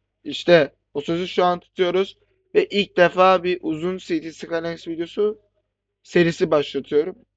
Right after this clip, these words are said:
Cidden güzel bir seri olacak. Şöyle,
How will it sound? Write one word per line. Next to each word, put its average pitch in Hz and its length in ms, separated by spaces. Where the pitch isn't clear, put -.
Cidden 170 380
güzel 156 360
bir 147 60
seri 156 220
olacak. 151 400
Şöyle, 185 300